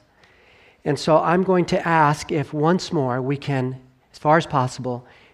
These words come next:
kneel before God as we open into our subject today.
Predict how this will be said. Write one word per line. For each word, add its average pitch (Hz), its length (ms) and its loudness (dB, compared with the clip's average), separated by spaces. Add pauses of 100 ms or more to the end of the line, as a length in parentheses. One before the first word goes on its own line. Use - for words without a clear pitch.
(100)
kneel 139 560 0 (100)
before 135 360 -4
God 120 500 0 (260)
as 127 200 -4
we 135 120 -2
open 139 300 -4
into 127 320 -4
our 110 160 -6
subject - 520 -8
today. 113 380 -8